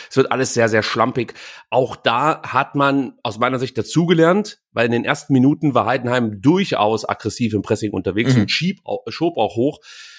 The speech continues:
Speaker 1: Aber wir blieben halt wirklich komplett ruhig, muss ich sagen. Wir bauten kontrolliert auf, hatten eine hohe Passgenauigkeit, eroberten die Bälle nach Ballverlust extrem schnell zurück. Und das will ich ganz kurz mal hervorheben und mit Zahlen untermauern.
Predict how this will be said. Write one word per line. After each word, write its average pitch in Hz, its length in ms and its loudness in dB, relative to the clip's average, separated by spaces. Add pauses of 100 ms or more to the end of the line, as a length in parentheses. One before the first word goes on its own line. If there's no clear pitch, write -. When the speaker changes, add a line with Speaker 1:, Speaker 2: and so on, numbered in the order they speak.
(120)
Speaker 1:
Aber 123 480 2
wir 127 60 2
blieben 185 260 0
halt 143 220 0
wirklich 160 400 -6 (360)
komplett 151 560 -2
ruhig, 214 240 2
muss 113 140 0
ich 104 120 -4
sagen. 113 200 0
Wir 120 80 2
bauten 123 280 0
kontrolliert 165 500 2
auf, 180 300 0 (320)
hatten 147 240 0
eine 127 160 4
hohe 233 180 2
Passgenauigkeit, 156 880 -2
eroberten 147 460 0
die 123 100 -2
Bälle 180 420 2 (320)
nach 123 200 -4
Ballverlust 156 560 0
extrem 147 520 0
schnell 190 380 2
zurück. 156 340 0
Und 123 140 -2
das 127 80 -6
will 165 80 -6
ich 156 140 -4
ganz 180 260 -2
kurz - 300 -2
mal 143 440 2
hervorheben 156 600 2
und 123 120 0
mit 117 140 -2
Zahlen 147 320 -2
untermauern. 113 640 -2